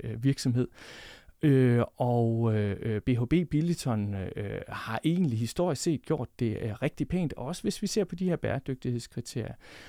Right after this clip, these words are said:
Men der skete simpelthen det, at der var et, øh, jordskælv. Øh, og, øh, der var der simpelthen i de udvidelser, der har været af minen, en konstruktionsfejl i en dæmning, der simpelthen gjorde, at dæmningen, den blev flydende, så den kollapsede,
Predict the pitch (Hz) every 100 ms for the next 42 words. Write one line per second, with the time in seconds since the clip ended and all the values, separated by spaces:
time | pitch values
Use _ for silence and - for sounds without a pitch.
0 | - 151 170 - 233 240 185 185 175 214
1 | 160 135 120 151 202 - 131 - 120 117
2 | 147 185 - 110 - - _ - - 143
3 | 135 123 120 - 123 127 123 123 120 117
4 | - - - - 147 151 185 180 190 156
5 | 139 170 - 170 143 131 165 165 - 175
6 | 214 208 151 - 131 110 113 131 180 -
7 | - 123 135 156 190 185 131 - 123 -
8 | - 247 208 - 139 123 151 127 120 117
9 | 165 170 135 - - 131 190 170 165 -
10 | 117 143 - - - 131 175 156 117 135
11 | - 117 - 156 202 233 190 - - -
12 | 143 - - 117 127 196 - 139